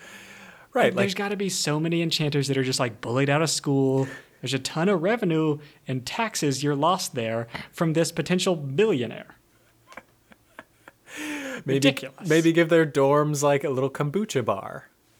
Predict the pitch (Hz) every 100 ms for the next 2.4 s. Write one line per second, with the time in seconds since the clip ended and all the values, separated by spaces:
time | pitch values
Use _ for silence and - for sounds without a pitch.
0 | - 107 104 104 104 - - 120 110 117
1 | 135 180 165 180 196 202 208 - 226 131
2 | - - - -